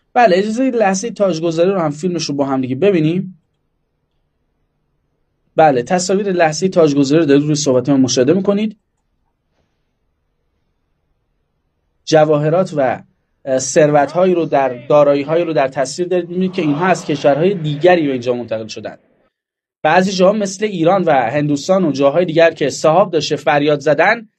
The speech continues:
به صاحبینش برنگشته، بردن پنهانش کرده، گفتن: «آقا، جلو دوربین نیار، شر می‌شه.»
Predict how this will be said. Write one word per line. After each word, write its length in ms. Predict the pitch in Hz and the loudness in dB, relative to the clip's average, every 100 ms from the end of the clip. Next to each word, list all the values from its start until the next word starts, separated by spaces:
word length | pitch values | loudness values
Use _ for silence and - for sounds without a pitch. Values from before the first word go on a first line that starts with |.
| _ - | _ -2
به 100 | 185 | 0
صاحبینش 600 | 190 175 180 208 240 214 | 2 2 2 0 -2 2
برنگشته، 680 | 220 220 226 160 - 131 | 2 2 0 0 -2 -6
بردن 340 | 120 160 202 214 | 0 2 2 2
پنهانش 420 | 208 202 240 - | 0 0 -2 -4
کرده، 180 | 214 202 | -4 -2
گفتن: 220 | 180 196 | -2 0
«آقا، 100 | 196 | -2
جلو 260 | 190 170 | -2 -6
دوربین 360 | 170 156 143 151 | -2 -2 0 0
نیار، 300 | 123 107 - _ _ | 0 0 -4 _ _
شر 320 | - 156 143 | -4 0 0
می‌شه.» 320 | 113 95 95 | -2 -8 -12